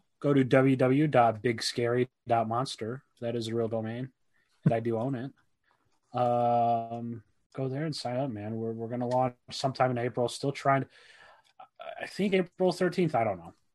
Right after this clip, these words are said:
but it, but it's on us, man. It's crazy. I'm just, you know, just trying to,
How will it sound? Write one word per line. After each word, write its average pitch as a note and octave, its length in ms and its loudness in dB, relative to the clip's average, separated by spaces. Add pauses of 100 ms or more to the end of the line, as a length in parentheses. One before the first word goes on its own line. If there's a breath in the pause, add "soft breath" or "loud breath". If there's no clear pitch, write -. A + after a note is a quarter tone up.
but C3+ 140 2
it, B2+ 140 -2
but C3 140 0
it's B2+ 180 -2
on A#2 140 0
us, G#2+ 240 -6
man. C#3+ 140 0
It's E3+ 100 0
crazy. F#3+ 320 4
I'm G#3+ 140 2
just, - 360 -4
you A3+ 120 -2
know, F3+ 360 0
just - 220 -14
trying D#3+ 300 2
to, C#3+ 260 6